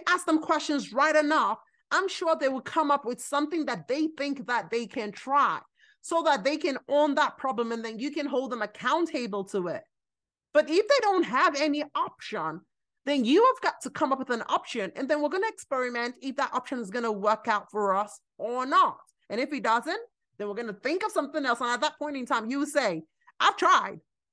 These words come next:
I came up with something. Now it's somebody's turn in this group to come up with the next thing that we possibly can do," right? So that way you're carrying them along. So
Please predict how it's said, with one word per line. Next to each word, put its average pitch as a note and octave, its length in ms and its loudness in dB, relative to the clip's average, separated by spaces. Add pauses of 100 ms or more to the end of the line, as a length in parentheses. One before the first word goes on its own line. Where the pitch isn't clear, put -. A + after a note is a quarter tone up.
I D4 40 2
came E4+ 180 0
up B4 140 6
with F#4 100 -4
something. C4+ 380 -2
Now A#3 220 0
it's C4 260 -4
somebody's F4 560 0
turn D#4 420 -2
in C#4+ 220 -4
this C#4+ 240 -2
group D4 380 -2
to D4+ 60 -12
come C#4+ 140 -8
up B3+ 100 -6
with A#3 120 -10
the B3 60 -12
next A#3 280 -8
thing A#3 160 -6
that G3+ 100 0
we G#3 120 -6
possibly G#3+ 400 -4
can G#3 200 -6
do," F#3+ 220 -4
right? G3+ 260 2 (1080)
So - 160 4
that D4 220 2
way C4+ 80 6
you're A#3 220 0
carrying C4 340 -4
them A#3+ 160 -2
along. F#3 480 0 (960)
So A#3+ 580 2